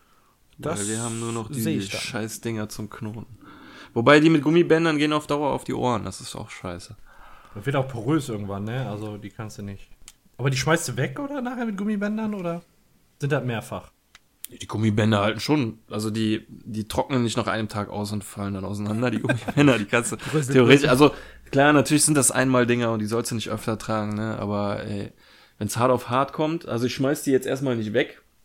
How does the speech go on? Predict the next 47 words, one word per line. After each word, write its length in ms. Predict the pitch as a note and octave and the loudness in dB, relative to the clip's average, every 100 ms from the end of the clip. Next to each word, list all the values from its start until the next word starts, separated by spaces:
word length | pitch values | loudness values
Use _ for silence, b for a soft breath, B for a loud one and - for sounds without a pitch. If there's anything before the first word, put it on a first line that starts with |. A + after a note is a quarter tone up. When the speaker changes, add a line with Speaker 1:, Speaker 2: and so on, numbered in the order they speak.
| _ _ _ _ _ _ - - | _ _ _ _ _ _ -20 -8
Speaker 2:
sondern, 440 | B2 A2 G2+ G2 | -4 -4 -4 -6
äh, 360 | F#2+ G2+ G2 G2 - _ _ _ _ _ - | -6 -6 -6 -10 -14 _ _ _ _ _ -8
ja, 280 | A2+ F#2+ F#2 - _ _ - - _ | -6 -6 -10 -18 _ _ -16 -16 _
wenn 140 | - B2 | -4 -2
ich, 200 | C3 C3+ | 0 4
wenn 100 | C3+ | 4
ich 160 | C#3+ - | 4 6
gehe 120 | E3 | 6
ja 100 | D#3 | 8
nach 140 | D#3 | 6
der 120 | D#3 C3+ | 4 4
Arbeit 280 | C#3 C3+ | 4 2
einkaufen, 640 | - A2+ A2 G2+ F#2+ - A2 | 2 -2 -4 -6 -6 -8 -6
dann 460 | A2 A2 A2 A#2 A#2+ | -4 -4 -6 -10 -4
zieh 140 | C#3+ | -2
ich 80 | C#3+ | -2
die 80 | A#2+ | -2
beim 180 | B2 A#2+ | -2 -2
Einkaufen 440 | B2 B2+ A#2+ A#2 | -6 -4 -4 -4
dann 140 | A2 | -4
da 200 | A2 G#2+ A2 | -2 -2 -4
an 240 | D3 F#3+ | -6 -8
und 160 | - - | -10 -10
zu 100 | A2+ | -8
Hause 180 | A#2+ B2+ | -10 -10
brauch 180 | C#3 | -12
ich 80 | - | -12
keine. 240 | - - - B B B B | -16 -18 -18 B B B B
Speaker 3:
Mhm. 260 | C3+ A#2 C3 | -4 -4 -4
Speaker 2:
Also 200 | G2+ G2+ G2 | -10 -10 -10
was 140 | - | -8
soll's. 460 | G#2 F#2+ - - _ - | -8 -8 -10 -18 _ -20
So 160 | - C3 | -8 -4
Speaker 1:
Ja, 240 | C#3 F#3 | 0 4
Speaker 2:
lange 100 | F3+ | 4
geht 80 | - | 2
Speaker 1:
ich, 60 | - | -2
Speaker 2:
man 100 | G#2 | -4
ja 40 | |
Speaker 1:
ich 80 | F3+ | -6
Speaker 2:
nicht 80 | - | -4
Speaker 1:
brauch 120 | F3 | -2
Speaker 2:
raus. 60 | E3+ | 0
Speaker 1:
die 80 | D#3+ | 2
ja 120 | E3 | 2
auch 180 | E3+ F#3 | 0 0
nur 260 | F#3 F3+ | -2 -2